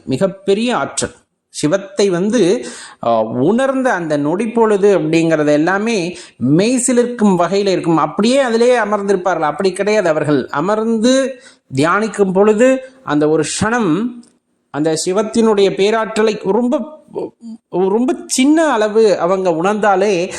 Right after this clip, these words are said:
அந்த அன்பு வயத்தை அவர்களால் உணர முடியும். பெரிய அளவிற்கு போகும்போது சித்தர்கள், ஞானிகள் போல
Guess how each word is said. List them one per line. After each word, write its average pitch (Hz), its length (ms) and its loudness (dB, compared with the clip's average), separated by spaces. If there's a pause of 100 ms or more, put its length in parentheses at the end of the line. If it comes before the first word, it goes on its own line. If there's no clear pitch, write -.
(160)
அந்த 143 240 -2
அன்பு 190 320 0
வயத்தை 180 400 0
அவர்களால் 165 480 0
உணர 143 240 0
முடியும். 110 380 -6 (760)
பெரிய 220 220 2
அளவிற்கு 233 380 0
போகும்போது 196 440 2
சித்தர்கள், 180 520 0
ஞானிகள் 160 640 0
போல 160 180 4